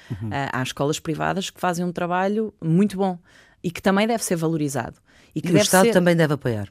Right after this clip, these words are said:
Speaker 2: Também deve apoiar, naturalmente. Uma das coisas que mais me incomodou, que mais me chocou na decisão de há dois anos e, e pouco, a propósito das escolas com contratos de associação,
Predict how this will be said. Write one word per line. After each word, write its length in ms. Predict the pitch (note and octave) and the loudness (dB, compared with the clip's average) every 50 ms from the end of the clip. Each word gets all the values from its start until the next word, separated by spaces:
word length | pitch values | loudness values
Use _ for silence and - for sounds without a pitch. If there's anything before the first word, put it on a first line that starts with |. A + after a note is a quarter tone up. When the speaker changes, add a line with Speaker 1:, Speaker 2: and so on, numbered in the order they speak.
| - | -6
Speaker 2:
Também 240 | - G3+ F3 D3 C3+ B2+ | -4 -2 -2 -2 -2 -4
deve 160 | C3 C#3 C3+ | -6 -8 -10
apoiar, 380 | B2 - - B2+ A2+ - - - - | -12 -12 -12 -12 -12 -12 -16 -14 -8
naturalmente. 640 | - D3 C#3 - D3+ A#2+ G2+ F2+ - - - - - _ _ _ _ - | -8 -8 -6 -6 -8 -8 -8 -8 -12 -14 -18 -20 -20 _ _ _ _ -4
Uma 160 | D3+ D3+ D3+ | -2 0 0
das 180 | D3 D#3 D3+ - | 0 0 -2 -2
coisas 420 | - F3 D#3 C#3+ D3+ D3+ C#3+ - | -2 -2 -2 0 0 -2 -4 -4
que 140 | - - D#3+ | -8 -8 -6
mais 320 | D#3 D#3 C#3+ C#3 C#3+ C#3+ | -4 -2 -2 -2 -2 -2
me 160 | C#3+ C#3+ D3 - | -2 -2 -2 -2
incomodou, 600 | - D3+ D3+ D3+ C#3 - D#3 D3+ C#3+ C3+ D3 C#3+ C#3 | 0 0 0 0 0 -2 -4 -4 -2 -2 -2 -4 -4
que 80 | - D3+ | -4 -4
mais 200 | C#3+ C#3 C#3 - | -4 -4 -2 -2
me 80 | D3 | -4
chocou 400 | C#3 - - - - D#3 D3 C#3 C#3 - - - - _ - | -6 -6 -8 -6 -4 -2 -2 -2 -4 -10 -20 -20 -18 _ -4
na 120 | D#3 D#3 | -4 -2
decisão 360 | - - - D3 C#3+ D#3+ D3+ D3+ | -2 -2 -2 -2 0 0 0 0
de 40 | C#3+ | 2
há 200 | C#3+ C#3+ C#3 C#3 | 2 2 2 2
dois 180 | C#3 D3+ C#3+ D#3+ | 0 0 0 2
anos 300 | D3+ C#3+ C#3+ C3+ C#3 D3 | 2 0 0 0 -2 -4
e, 260 | C3+ B2+ F#2+ - C3 | -4 -4 -4 -6 -8
e 60 | C#3+ | -8
pouco, 420 | - - E3+ E3 D3+ D3+ - - | -6 0 2 2 2 0 -2 -6
a 60 | D3 C#3+ | -6 -4
propósito 640 | - D3+ C#3+ - D#3 D3 - D#3 C#3+ - - - C#3+ | -4 -4 -4 -2 -4 -4 -4 -6 -8 -8 -10 -10 -8
das 140 | D3+ D3 - | -8 -8 -8
escolas 360 | - - - C#3+ C#3 C#3 - | -8 -8 -6 -6 -6 -6 -8
com 140 | - C#3+ C#3 | -10 -10 -8
contratos 560 | D3+ D3 C#3+ C#3 C3 - _ - - - - | -8 -6 -4 -6 -6 -6 _ -20 -20 -14 -8
de 60 | - | -6
associação, 640 | D#3 D3 - - D#3 D3 - - D3 C#3+ D3+ E3+ F#3+ | -6 -6 -4 -4 -4 -4 -4 -4 -4 -4 -4 -6 -10